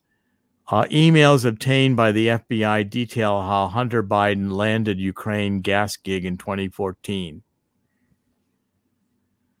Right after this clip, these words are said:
Well, that's, that's a, that's a pretty good idea right there. That's gonna turn things around.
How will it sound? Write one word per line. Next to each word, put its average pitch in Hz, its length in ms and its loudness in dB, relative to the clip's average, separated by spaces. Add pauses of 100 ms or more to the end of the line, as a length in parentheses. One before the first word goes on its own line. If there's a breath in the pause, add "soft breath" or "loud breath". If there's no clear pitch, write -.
(220)
Well, 131 240 6
that's, 127 280 4
that's 117 280 -2
a, 123 80 -2 (240)
that's 110 240 -2
a 131 60 -8
pretty 110 260 -4
good 95 220 -2
idea 87 420 -4
right 98 240 -2
there. 110 200 -2
That's 113 200 -2
gonna 104 220 -6
turn 98 280 -6
things 90 260 -6
around. 87 520 -6